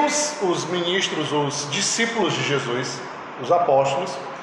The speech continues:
disseram, "Não, nós não podemos ficar preocupados com a comida. Então vamos fazer o seguinte, vamos escolher alguns homens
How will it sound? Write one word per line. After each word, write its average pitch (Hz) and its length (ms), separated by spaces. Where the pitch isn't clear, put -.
disseram, 185 380
"Não, 175 240
nós 151 160
não 202 100
podemos 190 360
ficar - 260
preocupados 185 760
com 196 100
a 185 40
comida. 185 460
Então 269 180
vamos 285 160
fazer 254 160
o 254 60
seguinte, 254 500
vamos 233 240
escolher 214 320
alguns 220 420
homens 160 560